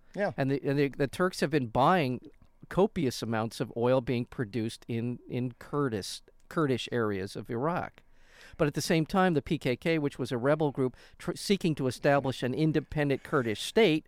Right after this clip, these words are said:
Speaker 1: <sighs>
Speaker 2: was r-, operating in Turkey for a long time. So at the same time, they're buying oil from some Tur-,
Speaker 1: Yeah.
Speaker 2: Kur-, Kurdish people. They're trying to kill others.
Speaker 1: This is almost as complex as the Irvine City Council election.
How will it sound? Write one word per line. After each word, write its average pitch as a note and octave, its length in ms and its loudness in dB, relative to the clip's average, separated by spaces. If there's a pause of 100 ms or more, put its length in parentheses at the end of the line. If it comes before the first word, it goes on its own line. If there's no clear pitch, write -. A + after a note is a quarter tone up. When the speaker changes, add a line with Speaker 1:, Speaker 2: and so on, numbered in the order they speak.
(200)
Speaker 1:
<sighs> - 220 -16
Speaker 2:
was C3+ 180 2
r-, C3 280 0
operating D3 520 4
in C3+ 180 2
Turkey D3+ 400 -2
for A#2+ 180 -2
a A#2 60 2
long A2 280 -2
time. D3 360 0 (280)
So D#3 240 4
at D3+ 80 6
the D3 60 -2
same D#3+ 240 2
time, D#3 200 4
they're C3+ 100 2
buying F#3+ 500 4
oil D#3+ 260 6
from B2 380 -2
some A#3+ 400 4
Tur-, C3 280 0 (140)
Speaker 1:
Yeah. A#3 120 2
Speaker 2:
Kur-, D3 220 6 (880)
Kurdish C3 360 2
people. B2+ 440 -2 (460)
They're D#3+ 240 4
trying D3 320 0
to C#3+ 80 -2
kill B2 340 0
others. G2+ 480 -6
Speaker 1:
This B3+ 180 0
is G3+ 140 -2 (100)
almost G3+ 460 2
as C3 180 0
complex B2 640 -4
as B2+ 180 -2
the B2+ 140 -2
Irvine C3 380 4
City B2 240 -2
Council B2 400 -2
election. F#2+ 460 -6